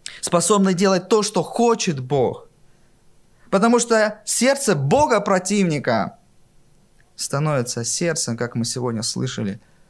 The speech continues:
богопоклонника. У нас в сердце появляется страх Божий. У нас в сердце появля-, появляется ненависть к греху. Это совершенно новый, другого качества отношения между Богом и человеком.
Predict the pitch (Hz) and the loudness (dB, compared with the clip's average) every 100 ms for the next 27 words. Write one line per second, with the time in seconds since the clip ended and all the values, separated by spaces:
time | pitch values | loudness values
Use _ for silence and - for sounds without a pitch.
0 | _ _ 113 135 131 127 123 - 139 160 | _ _ -6 -4 -4 -4 -8 -4 -2 0
1 | 135 95 - 135 _ _ _ _ - _ | -2 -4 -8 -20 _ _ _ _ -20 _
2 | _ _ _ _ _ _ - _ _ _ | _ _ _ _ _ _ -20 _ _ _
3 | _ - 120 139 - 156 147 151 143 143 | _ -6 0 0 0 -2 -2 -4 -2 -2
4 | 147 135 135 - 160 156 127 107 101 - | -2 -2 -6 -2 -2 -2 -4 -6 -6 -10
5 | - - - 160 170 190 180 185 180 175 | -18 -16 -4 -2 2 0 0 0 0 0
6 | 175 175 - 175 165 175 175 170 160 143 | 2 0 0 -2 0 2 2 0 0 2
7 | 185 208 180 147 143 143 - 143 113 - | 2 4 2 0 0 -4 -2 -4 -4 -6
8 | - - 170 185 208 202 233 208 180 196 | -10 -2 0 2 2 2 2 2 2 2
9 | 240 214 170 135 _ 104 - 147 190 226 | 2 2 0 -2 _ -12 -6 -2 0 2
10 | 220 214 240 233 202 196 185 190 - 247 | 0 2 2 2 0 0 0 0 2 2
11 | 226 185 190 180 190 196 226 202 165 - | 2 4 2 2 2 2 2 2 0 0
12 | 180 196 208 220 196 110 | 2 2 2 0 0 -4